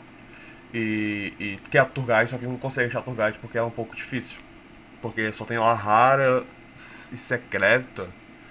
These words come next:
Tem, eu tenho três raridades, secreta, rara e, e super. E, tipo, é um pouquinho difícil, é um pouquinho difícil você conseguir Tour Guide ainda,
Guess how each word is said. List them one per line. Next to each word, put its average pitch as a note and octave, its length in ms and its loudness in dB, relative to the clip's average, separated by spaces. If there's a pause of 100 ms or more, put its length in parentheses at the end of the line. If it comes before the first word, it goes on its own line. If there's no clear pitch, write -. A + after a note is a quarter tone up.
(420)
Tem, B2 160 -6 (160)
eu A#2+ 60 -6
tenho B2+ 220 -4
três D#3 200 2
raridades, B2 300 2
secreta, B2+ 380 0
rara C3 240 2
e, C3 200 -8
e A#2 60 -12
super. G#2 380 -8 (400)
E, C3 40 -14
tipo, C3 300 -6
é B2 40 2
um B2 40 -2
pouquinho D3+ 260 -6
difícil, D3+ 380 -6 (260)
é - 60 0
um C3+ 60 0
pouquinho F#3 640 0
difícil B2+ 360 -6
você B2+ 120 -10
conseguir B2+ 220 -6
Tour C3 120 -6
Guide A#2+ 260 2
ainda, F#2+ 200 -8